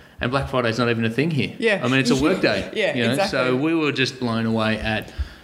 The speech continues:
Speaker 1: the response that,
Speaker 2: Mm.
Speaker 1: that we got.
Speaker 2: Which I think is so encouraging, because it means that people are listening and
Speaker 1: Yep.
Speaker 2: they care and they wanna do something. And I think that's phenomenal, particularly
Speaker 1: And
Speaker 2: in Australia.
Speaker 1: the other thing that I, I've re-, a conclusion that I'm coming to is that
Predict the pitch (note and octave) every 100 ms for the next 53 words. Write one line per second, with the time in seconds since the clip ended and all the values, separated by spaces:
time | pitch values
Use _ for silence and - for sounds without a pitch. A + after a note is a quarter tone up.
0 | - A#2+ A2 G#2 - F#2+ F2+ - G#3+ A3+
1 | G#3+ E3 F#2+ F#2 E2+ - - B3+ C#4 E4
2 | D4+ - - A3 - A#3+ A#3+ C4+ G#3 G3+
3 | C4 G#3 D#3 D3+ F3 F3+ F3 F#3 A3+ A3+
4 | A3 F#3+ F#3+ E3+ D#3 E3 - D3 D3+ D3+
5 | B2+ D3+ A3+ - - F3+ E3 D#3 A3 E3
6 | C3 C#3+ - F3 D#3 D3 D3 C3+ - -
7 | D#2+ D2+ E3+ - - E3 E3 E3 - -
8 | - - F3 G3 E3 - D3+ G3+ E3+ -
9 | - F3 F3 D#3+ D3 F3 C3+ C3+ - B2
10 | C#3 - - E3 G#3+ A#3 G3 D3 A#2+ -
11 | A#2+ - B2 B2+ B2 B2+ A2 A#2 A#2+ A2+
12 | C3+ B2+ A#2 G#2+ G#2+ A#2 A#2 A2 A2 A2
13 | G#2+ A2 G#2